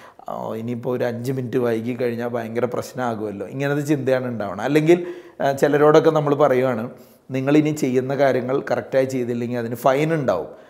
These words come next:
അപ്പോൾ അത് പോസിറ്റീവ് ഇമോഷൻ അല്ല പലരിലും ഉണ്ടാക്കണം. അപ്പോൾ അവിടെയൊക്കെ ചില സിസ്റ്റങ്ങൾ നമുക്ക് ഡെവലപ്പ് ചെയ്യാൻ പറ്റുന്നുണ്ട്. അതുകൊണ്ടാണ് പറഞ്ഞത് സ്ട്രാറ്റജി അവരിൽ ടച്ച് ചെയ്യപ്പെടുന്നതായിരിക്കണം, അവർക്കൊരു വാല്യൂ തോന്നണം, അവർക്കതൊരു പാഷനായിട്ട് തോന്നണം, അവർ മനസ്സറിഞ്ഞ് അതിനെ അക്സെപ്റ്റ് ചെയ്യണം.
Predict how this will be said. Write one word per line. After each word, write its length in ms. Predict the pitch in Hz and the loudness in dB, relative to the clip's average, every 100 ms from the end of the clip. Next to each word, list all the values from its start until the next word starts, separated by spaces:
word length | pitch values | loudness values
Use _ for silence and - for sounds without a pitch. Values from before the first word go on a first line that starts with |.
| _ | _
അപ്പോൾ 120 | - 165 | 0 2
അത് 120 | 160 | 2
പോസിറ്റീവ് 440 | 156 147 156 170 151 | 0 0 2 2 2
ഇമോഷൻ 280 | 156 151 170 | 0 0 0
അല്ല 200 | 131 135 | 2 2
പലരിലും 420 | 143 127 117 123 | 2 2 0 -4
ഉണ്ടാക്കണം. 340 | 113 104 98 | -4 -6 -6
അപ്പോൾ 160 | 101 131 | 2 4
അവിടെയൊക്കെ 500 | 127 151 160 180 175 - - - | 6 6 6 4 2 -2 -16 0
ചില 140 | 151 | 4
സിസ്റ്റങ്ങൾ 500 | 165 160 - 165 156 185 | 4 2 0 0 4 6
നമുക്ക് 180 | 170 151 | 6 4
ഡെവലപ്പ് 380 | 156 135 135 127 | 6 6 4 2
ചെയ്യാൻ 220 | 147 147 | 0 2
പറ്റുന്നുണ്ട്. 520 | 143 127 123 127 98 87 - | -2 -4 -4 -6 -8 -10 -12
അതുകൊണ്ടാണ് 380 | 113 120 123 131 | -6 -4 -4 -2
പറഞ്ഞത് 340 | 139 127 135 | -2 -2 -6
സ്ട്രാറ്റജി 640 | 147 - 120 120 120 131 139 | -10 -8 -4 -2 -2 -4 0
അവരിൽ 320 | 143 127 123 139 135 | 0 0 -4 -4 -4
ടച്ച് 220 | 120 - | -6 0
ചെയ്യപ്പെടുന്നതായിരിക്കണം, 920 | 151 135 123 117 120 113 98 90 90 - - - - | 2 2 -2 -4 -4 -4 -6 -10 -12 -16 -20 -20 -4
അവർക്കൊരു 380 | 131 147 170 165 | 4 6 8 8
വാല്യൂ 420 | 156 139 139 156 | 8 8 6 4
തോന്നണം, 340 | 156 147 139 135 | 2 0 0 -2
അവർക്കതൊരു 380 | 123 123 143 | 0 0 0
പാഷനായിട്ട് 640 | 143 131 117 117 139 143 139 | 2 0 0 -2 -2 0 0
തോന്നണം, 400 | 135 123 123 139 - - - 127 | 0 -2 -4 -6 -8 -18 -2 4
അവർ 480 | 143 165 202 - - 135 | 8 8 6 2 2 2
മനസ്സറിഞ്ഞ് 580 | 151 165 196 165 156 | 4 6 6 6 4
അതിനെ 220 | 160 151 147 | 0 2 0
അക്സെപ്റ്റ് 540 | 123 - - 131 - | 0 -4 -4 -4 2
ചെയ്യണം. 300 | 156 107 | 2 2